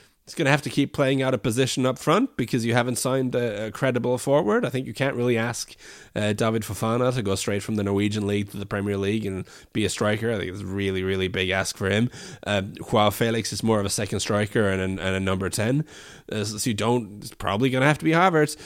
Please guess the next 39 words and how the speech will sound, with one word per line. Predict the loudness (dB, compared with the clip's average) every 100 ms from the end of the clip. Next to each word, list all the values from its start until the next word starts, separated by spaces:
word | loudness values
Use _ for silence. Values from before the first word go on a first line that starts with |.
| -8
And, | 0 2
and, | 2 0 -2
and | -4 -2
you've | -2
got | -2 0
Mudryk, | 2 4 4 2 2 -4 -14 -20 0
Raheem | 4 6 4
Sterling, | 2 2 2 2 0
Christian | 0 -2 2 0
Pulisic, | 4 2 4 0 -2
Hakim | -2 -2 -2
Ziyech, | -2 0 2 2 0
and | 0
Noni | 2 2
Madueke | 2 2 2 2 0 -2 -2
all | 0 0 0
fighting | -2 0 2 2
over | -2
two | -2 -2 -2
spots | -2 -2 -2 -4
out | -4 -2
wide. | -2 0 -2 -6 -20 -20 -20 _ _ -2
That | -2 4
doesn't | 6 6 4
seem | 2 2
like | 0 -2
very | 0 0
good | 2 0 -2
squad | 0 -2 0
planning | 0 0 0 0
to | 0
me. | 2 2 0 -6 -20 -20 -4
Uh, | 0 2 2 0
I, | -2 0
I | 0
think | 2 0 2
Graham | 0 0 0
Potter | 0 2 0
really | 0 2 4 4 4 2 0